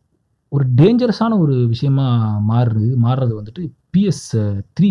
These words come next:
எரால தான். பி எஸ் த்ரீ எரால தான் வந்துட்டு they are coming up with a concept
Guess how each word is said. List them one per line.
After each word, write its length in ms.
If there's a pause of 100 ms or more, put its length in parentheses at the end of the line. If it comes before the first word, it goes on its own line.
(120)
எரால 280
தான். 100 (960)
பி 160
எஸ் 180
த்ரீ 140 (120)
எரால 300
தான் 100
வந்துட்டு 300
they 140
are 140
coming 260
up 120
with 140
a 80
concept 280